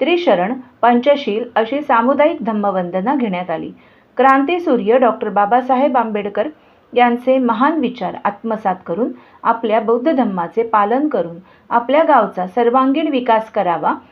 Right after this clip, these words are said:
असे महत्त्वपूर्ण मार्गदर्शन करून मंडळाला बौद्धचार्य पाटणे यांनी जयंतीच्या शुभेच्छा दिल्या.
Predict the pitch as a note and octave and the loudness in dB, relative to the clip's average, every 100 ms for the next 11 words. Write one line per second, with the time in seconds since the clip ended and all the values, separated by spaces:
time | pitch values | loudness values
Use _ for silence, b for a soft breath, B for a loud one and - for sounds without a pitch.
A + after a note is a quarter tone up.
0 | b b - C4+ D#4+ D4+ C4 D#4 - D#4 | b b -4 -2 2 2 4 2 0 -2
1 | D4+ A3+ F#3 G3+ A3 F#3 F#3 F3+ F3 - | -2 -4 -4 -2 0 0 -2 -4 -6 -8
2 | F3+ E3 F3 A#3+ D#4 B B B B3 B3+ | -10 -4 -2 -2 -6 B B B 2 4
3 | D4 A3 F3+ G#3+ D4+ B - B3+ D4 E4+ | 6 4 2 -2 -4 B 0 2 2 0
4 | E4+ A3+ G3+ G3+ G3+ G3 - G3 B3+ G#3+ | 2 2 2 -2 0 0 -2 -4 -2 -2
5 | G3+ A3+ G3 F3 F3 F#3 F3+ A#3 C4 - | -2 -4 -2 -2 -2 -6 -4 -2 -2 -4
6 | B B A#3 G#3 A3 A3 G#3 E3 D#3 | B B -2 0 0 -4 -8 -6 -8